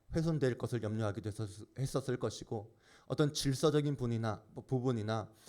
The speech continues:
또 검증되지 않았던 부분, 또 여호수아나 다른 장로들에게 주어진 권한이 분산되는 것도 막아야 했을 것입니다. 우리는 여호수아의 이런 충언에 대해서 조금 더 이상하게 생각하지 않습니다.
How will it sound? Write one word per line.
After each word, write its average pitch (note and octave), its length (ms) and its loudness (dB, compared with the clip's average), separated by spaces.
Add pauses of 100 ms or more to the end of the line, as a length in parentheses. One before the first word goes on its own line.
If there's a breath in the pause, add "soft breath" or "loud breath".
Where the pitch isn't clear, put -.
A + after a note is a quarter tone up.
(120 loud breath)
또 D#3 160 6
검증되지 D#3 580 6
않았던 B2+ 280 0
부분, G#2 360 -2 (280 soft breath)
또 F3+ 220 10 (240 loud breath)
여호수아나 D#3 680 10
다른 C#3+ 280 2
장로들에게 F3 640 4
주어진 E3+ 480 6 (140)
권한이 D#3+ 500 2 (200 loud breath)
분산되는 D3 580 2
것도 C3 400 0
막아야 A2 420 0
했을 G#2+ 240 -2
것입니다. G#2+ 460 -8 (580 loud breath)
우리는 F#3+ 340 6
여호수아의 F3 560 6
이런 D3 220 2
충언에 F3 420 -2
대해서 C3+ 200 -2
조금 B2+ 240 -2
더 A#2+ 80 2
이상하게 B2+ 500 -2
생각하지 A#2+ 400 -6
않습니다. G2+ 460 -8